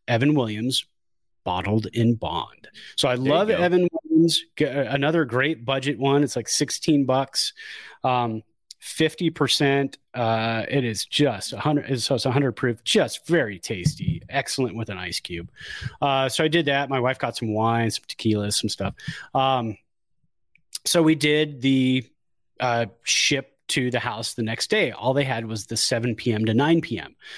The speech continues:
Speaker 2: Mm-hmm.
Speaker 1: So this was on Friday. So after work, I get off on Friday, uh, and I drive, uh,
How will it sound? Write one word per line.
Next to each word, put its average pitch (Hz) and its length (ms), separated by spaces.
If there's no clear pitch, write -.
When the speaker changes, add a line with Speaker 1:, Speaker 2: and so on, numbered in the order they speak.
Speaker 2:
Mm-hmm. 123 320
Speaker 1:
So 143 340
this 147 220
was 135 160
on 123 120
Friday. 196 380
So 139 160
after 180 340
work, 123 500
I 117 80
get 135 120
off 143 180
on 135 120
Friday, 98 540
uh, 123 460
and 127 180
I 120 120
drive, 123 800
uh, 113 540